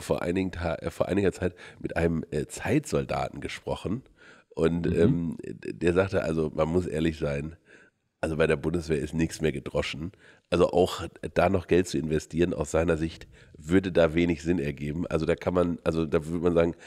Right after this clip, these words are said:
Speaker 1: lass das mit dem Geld, stell da so eine Rumpftruppe zusammen und, äh, und, und dann hoffen wir einfach auf den, auf den Schutz der Amerikaner und, äh, der nato. Aber da selber jetzt nochmal aufrüsten und irgendwas zu machen, das wird niemals funktionieren.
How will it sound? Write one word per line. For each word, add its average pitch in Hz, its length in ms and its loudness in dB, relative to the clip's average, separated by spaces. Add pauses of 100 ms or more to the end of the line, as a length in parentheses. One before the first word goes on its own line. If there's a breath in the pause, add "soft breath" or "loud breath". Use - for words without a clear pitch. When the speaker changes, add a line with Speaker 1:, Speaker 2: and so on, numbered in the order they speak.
(180 loud breath)
Speaker 1:
lass 90 280 4
das 98 160 -2
mit 92 100 -2
dem 87 140 0
Geld, 80 420 4 (420 loud breath)
stell - 280 2
da 98 100 6
so 90 80 4
eine 90 100 6
Rumpftruppe 95 600 0
zusammen 82 560 -2 (600 soft breath)
und, 85 380 0
äh, 80 520 4
und, 87 200 -2
und 85 140 0
dann 82 180 2
hoffen 90 220 2
wir 78 120 4
einfach 85 280 2
auf 78 220 0
den, 80 340 0
auf 82 160 -2
den 80 160 0
Schutz - 320 0
der 78 120 4
Amerikaner 85 840 2
und, 85 260 0
äh, 80 140 2
der 78 160 0
nato. 80 580 2 (380 loud breath)
Aber 82 180 4
da 80 120 4
selber 87 340 6
jetzt 82 160 4
nochmal 78 160 4
aufrüsten 80 440 0
und - 60 -6
irgendwas 87 280 -2
zu 78 80 -8
machen, 80 260 -2 (340 loud breath)
das 80 240 -4
wird 82 200 0
niemals 82 360 -2
funktionieren. 76 640 -6